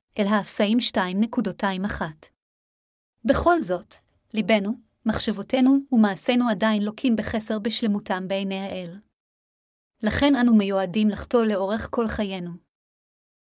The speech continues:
זו הסיבה שאלוהים אמר כי היינו מתים בפשענו וחטאנו. אנו עכשיו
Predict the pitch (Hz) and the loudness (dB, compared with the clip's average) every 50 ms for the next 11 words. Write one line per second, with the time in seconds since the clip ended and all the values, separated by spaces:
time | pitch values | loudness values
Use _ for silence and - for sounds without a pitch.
0 | _ _ 214 180 233 254 285 277 - 269 214 185 220 220 220 - 220 196 185 190 | _ _ -2 0 2 2 2 0 0 0 2 2 2 2 2 0 -2 -2 -2 -2
1 | 196 202 220 233 226 202 196 190 196 190 196 196 - 220 202 196 196 214 226 226 | 0 2 2 2 2 0 0 -2 -4 -4 -6 -6 -4 -4 -4 0 2 4 4 4
2 | 240 208 180 - - - 269 277 247 233 226 220 226 220 - 208 190 185 196 180 | 4 2 0 -2 -2 2 2 4 4 2 0 -4 -6 -6 -4 -4 -4 -4 -6 -8
3 | 202 - - 226 214 - 190 180 170 160 _ _ _ _ _ _ _ _ _ _ | -8 -8 -8 -8 -8 -6 -8 -8 -10 -12 _ _ _ _ _ _ _ _ _ _
4 | _ _ _ _ _ _ _ _ _ _ - 226 214 220 220 214 - - - - | _ _ _ _ _ _ _ _ _ _ 6 8 8 8 8 6 4 0 2 2
5 | 240 240 | 2 2